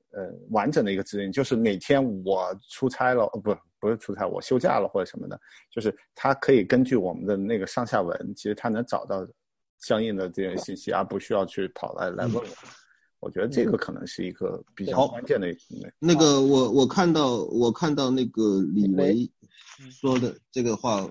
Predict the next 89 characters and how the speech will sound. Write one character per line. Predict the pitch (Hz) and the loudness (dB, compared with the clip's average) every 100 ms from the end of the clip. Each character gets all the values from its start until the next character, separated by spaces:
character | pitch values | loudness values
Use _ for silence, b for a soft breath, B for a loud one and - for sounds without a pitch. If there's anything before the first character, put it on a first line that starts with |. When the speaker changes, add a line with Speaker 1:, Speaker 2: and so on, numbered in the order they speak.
| - | -8
Speaker 3:
我， | 98 98 85 | -6 -4 -4
我 | 92 101 98 | -4 -2 -2
现 | - 123 | -4 -4
在 | 117 | -2
认 | 131 113 | -2 -2
可， | - - | -6 -8
就 | - | -6
是 | 107 | -4
说 | 104 | -4
即 | 131 | -4
时 | 143 139 | -4 -4
通 | 156 | -4
讯 | 156 131 | -2 -4
是 | 120 | -4
代 | 117 135 | -6 -6
替 | 120 107 | -4 -8
不 | 120 | -4
了 | 92 | -4
离 | 85 98 | -2 -4
线 | 120 101 | -6 -8
通 | 107 117 | -8 -10
讯 | 143 101 | -10 -10
的， | - _ _ _ | -14 _ _ _
咱 | 101 | -4
们 | 110 | -2
就 | 113 101 | -2 -4
尽 | 117 | -6
快 | 107 92 | -6 -6
结 | 90 | -4
束 | 101 110 | -4 -4
这 | 101 | -4
个 | 92 | -6
话 | - | -8
题。 | 85 80 85 | -10 -12 -2
Speaker 2:
<laughs> | 143 - - | -2 -2 -6
Speaker 3:
然 | 131 | -8
后 | 120 | -2
下 | 185 | -2
一 | 120 | 0
个， | 180 | 0
Speaker 2:
但， | 202 | 2
但 | 233 208 | 4 4
是， | |
Speaker 3:
下 | 135 | 2
一 | |
个 | 117 | 2
话 | 117 | -2
题 | - _ | -4 _
也 | 180 | 2
是 | |
Speaker 2:
但 | 240 | 4
是 | 202 214 | 6 4
即 | 254 185 | 2 4
时 | 214 | 4
通 | 226 226 | 4 2
讯 | 226 175 156 | 2 0 -2
它 | - 190 | 0 2
会， | 202 180 165 - | 4 4 2 -2
Speaker 3:
这 | |
样。 | 165 | -4
嗯。 | 156 | -2
Speaker 2:
呃， | 151 | -6
它 | - 196 | -6 -4
所 | 160 | -2
占 | 139 208 175 | -2 0 0
的 | |
比 | 165 _ 131 | -4 _ -2
例 | 165 160 - _ | 2 0 -2 _
在， | - - 139 | -12 -12 -8
在 | 147 | -8
普 | 127 - | -8 -6
通 | 151 220 | -2 -2
人 | 165 | -2
当 | 143 | -4
中 | 143 143 | -4 -4
会 | - | -4
越 | 151 | -2
来 | 156 | 0
越 | 160 | -2
大， | 165 175 - | -2 -8 -4
这 | 156 | -4
个 | 127 | -4
是 | 127 | -6
没 | 120 | -8
问 | 120 | -10
题 | 113 - | -14 -20
的， | - _ _ _ _ _ _ _ _ _ - | -20 _ _ _ _ _ _ _ _ _ -10
是 | |
吧？ | 123 | -10